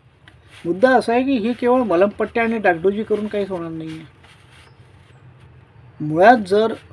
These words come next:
त्रेसष्ट वर्षानंतर या राज्याला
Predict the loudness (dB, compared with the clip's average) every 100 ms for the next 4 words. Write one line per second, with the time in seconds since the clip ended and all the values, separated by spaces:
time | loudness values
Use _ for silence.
0 | -4 -2 0 -2 0 0 0 0 -4 -2
1 | -6 -6 -8 -8 -14 _ -20 -12 -2 2
2 | 2 2 0 0 -2 -2 -6